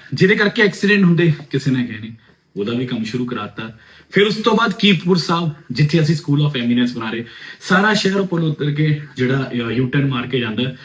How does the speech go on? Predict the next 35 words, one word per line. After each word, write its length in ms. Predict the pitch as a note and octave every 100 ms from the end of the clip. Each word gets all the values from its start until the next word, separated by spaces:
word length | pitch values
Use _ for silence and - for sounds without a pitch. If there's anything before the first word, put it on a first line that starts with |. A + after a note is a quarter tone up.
| - -
ਉਸੇ 100 | C#3
ਦਸ 280 | C#3 G#2+ -
ਫੁੱਟ 180 | G2+ G2
ਰੋਡ 160 | F#2+
ਸੀ, 200 | - A2+
ਅਸੀਂ 160 | G2 A#2+
ਉਹਨਾਂ 120 | A#2+
ਨੂੰ 120 | B2+
ਵੀ 80 | A#2+
ਕਿਹਾ 180 | B2 B2+
ਵਾਈਡ 240 | G2 F#2
ਕਰੋ। 340 | - - D2 - _ - _ _
ਤਾਂ 100 | A#2+
ਹੁਣ 120 | C#3
ਕੀਰਤਪੁਰ 400 | D#3 F3 E3+ G3
ਸਾਹਿਬ 260 | F#3+ G3 F3+
ਦੀ 80 | F#3
ਐਂਟਰੀ 320 | E3 D3 E3+
ਵੀ 140 | E3+
ਜਿਹੜੀ 180 | D#3+ E3
ਵਾਈਡ 300 | D#3 A2+ A2+
ਹੋ 140 | G2+ G2
ਗਈ, 220 | G2+ G#2
ਇਹ 120 | C#3+
ਚਾਰ 260 | C#3+ A#2+ A2+
ਕੰਮ 240 | - A#2+
ਇਹ 80 | G2
ਵੀ 120 | A2
ਕਰਾਏ 300 | A#2 G#2 G2+
ਆ। 120 | G2+ A2 - - - - -
ਏਦਾਂ 240 | D3 D#3
ਹੀ 120 | F3 - A3
<coughs> 180 | - E3
ਜਿਹੜਾ 240 | D#3 D3+
ਹੈ 320 | D#3+ D3+ D3+